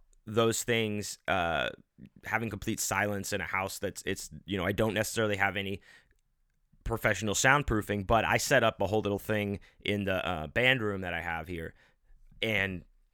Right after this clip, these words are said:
you know, I, uh, it's, uh, it, it's kind of a, you know, definitely a D I Y setup, but I'm discovering that, and I'm also, you know, working to do a little bit more soundproofing over there. Got some soundproofing, you know, uh, materials coming,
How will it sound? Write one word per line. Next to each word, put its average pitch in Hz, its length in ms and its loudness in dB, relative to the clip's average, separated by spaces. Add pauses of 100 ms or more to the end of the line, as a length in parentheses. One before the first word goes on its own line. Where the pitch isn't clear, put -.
you 147 80 2
know, 117 120 6
I, 120 80 6
uh, 156 440 0
it's, 175 160 -2
uh, 156 200 4
it, 151 300 0 (140)
it's 160 160 2
kind 165 220 6
of 131 80 0
a, 120 240 4
you 139 120 -2
know, 101 400 -2
definitely 120 440 2
a 107 60 0
D 110 200 -2
I 98 120 4
Y 95 200 2
setup, 113 480 4 (280)
but 120 100 8
I'm 117 100 6
discovering 135 460 2
that, 113 200 2
and 139 220 6
I'm 120 140 2
also, 104 520 0
you 101 140 -2
know, 92 220 -4 (120)
working 104 400 0
to 95 80 -4
do 95 180 -4
a - 20 -2
little 87 200 -2
bit 80 160 -4
more 78 140 -6
soundproofing 120 680 0
over 104 160 -4
there. 107 260 2
Got 95 240 -4
some 95 120 -8
soundproofing, 101 680 -4 (380)
you 101 80 0
know, 92 260 4
uh, 80 320 0
materials 113 680 4
coming, 113 460 0